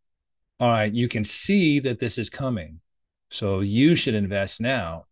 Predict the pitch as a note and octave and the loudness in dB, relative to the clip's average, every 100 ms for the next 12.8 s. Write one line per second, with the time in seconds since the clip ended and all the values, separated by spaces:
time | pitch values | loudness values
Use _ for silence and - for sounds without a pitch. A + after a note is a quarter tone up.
0 | - G#2 F#2 E2+ B2+ - A2 F#2+ G2 G2+ | -6 -4 -4 -2 0 0 -2 -6 -6 -4
1 | G#2 G#2+ G#2 G#2 B2+ G#2 A#2 G#2+ A2+ G#2+ | -4 -6 -6 -4 -2 0 0 0 -2 -2
2 | G#2+ G#2 D3 D#3 E2+ G2 G#2 A2+ G#2 F#2+ | -4 -4 -4 -4 -6 -8 -6 -4 -4 -6
3 | F#2+ _ _ _ _ _ _ - F#3 G#2 | -10 _ _ _ _ _ _ -10 -8 -6
4 | - B2+ C3 C#3 C#3+ A#2 B2 A2+ G#2 G2+ | -4 0 0 0 0 0 0 0 -2 -4
5 | A2 G#2 G2+ A2 C3 C3+ A#2+ G#2+ A#2 G#2 | -4 -4 -4 -4 -2 -2 -4 -4 -8 -8
6 | F#2+ C3 C3 B2 G#2+ F2+ G#2 A2+ - C#2 | -4 -2 -2 -2 -4 -4 -4 -4 -4 -8
7 | - - - _ _ _ _ A2 A2 G2 | -10 -12 -14 _ _ _ _ -4 -2 -4
8 | G2 G#2+ G2 G2+ G#2+ A2 G#2+ G2 - _ | -2 -2 -2 -2 -2 0 0 -2 -6 _
9 | _ _ _ B2 B2 A2 F#2+ F#2 G#2+ A2+ | _ _ _ -4 -2 -4 -8 -6 -4 -2
10 | G#2+ G2 F2+ - _ F2 D#2+ E2 G#2 F2+ | 0 -2 -4 -12 _ -14 -14 -10 -8 -6
11 | E2+ F2+ _ _ _ - C3+ B2+ A#2 A#2 | -8 -10 _ _ _ -2 2 4 4 2
12 | A#2 - G2 F2+ F2+ F2 F2 | 0 -4 -10 -8 -8 -8 -8